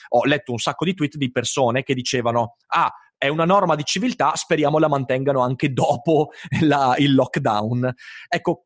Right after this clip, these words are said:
questo atteggiamento per me è veramente terrificante, perché denota un aspetto, ovvero, eh, che la malattia di cui l'Italia è affetta non è il coronavirus. Il coronavirus è stato la causa scatenante di un qualcosa che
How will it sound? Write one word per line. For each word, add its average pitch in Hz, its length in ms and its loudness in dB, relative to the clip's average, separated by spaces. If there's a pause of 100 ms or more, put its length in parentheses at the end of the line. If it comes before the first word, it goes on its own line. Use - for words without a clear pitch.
questo 233 320 0
atteggiamento 170 640 0
per 143 140 -2
me 131 120 0
è 147 60 -2
veramente 139 340 -2
terrificante, 127 560 -4
perché 175 580 -2
denota 185 1000 2
un 165 140 -6
aspetto, 131 920 -4
ovvero, 165 640 0 (280)
eh, - 240 -10
che 165 520 -4 (140)
la 165 140 0
malattia 190 800 -2 (100)
di 131 240 -4
cui 160 280 -2
l'Italia 131 480 -2
è - 20 2
affetta 117 480 -2
non 151 200 0
è 254 80 2
il 147 120 0
coronavirus. 113 600 -6
Il 180 80 0
coronavirus 240 640 0
è 160 200 0 (260)
stato 208 600 0
la 175 200 0
causa 226 360 2
scatenante 143 960 -4
di 147 160 -6
un 247 160 -2
qualcosa 143 600 -2
che 190 320 0